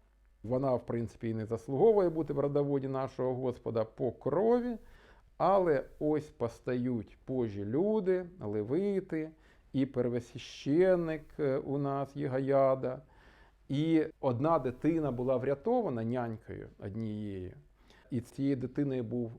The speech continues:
майбутній цар Йоаш, якого зберегли там в найдальній кімнаті, якого не торкнулося оце побиття немовлят, схоже на побиття царя Ірода.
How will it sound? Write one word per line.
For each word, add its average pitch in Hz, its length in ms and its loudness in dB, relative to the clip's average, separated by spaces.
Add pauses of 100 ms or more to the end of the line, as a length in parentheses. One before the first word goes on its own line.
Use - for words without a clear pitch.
(100)
майбутній 117 760 -4
цар 113 480 -2
Йоаш, 120 840 -2 (480)
якого 127 600 2 (400)
зберегли 120 600 0
там 143 320 0
в 107 60 -8
найдальній 117 500 -2
кімнаті, 156 720 -6 (380)
якого 139 520 2
не 151 280 0
торкнулося 143 840 0
оце 127 280 2
побиття 131 600 0
немовлят, 120 800 0
схоже 123 360 -2
на 117 100 -2
побиття 117 560 -2
царя 104 300 -8
Ірода. 156 520 -6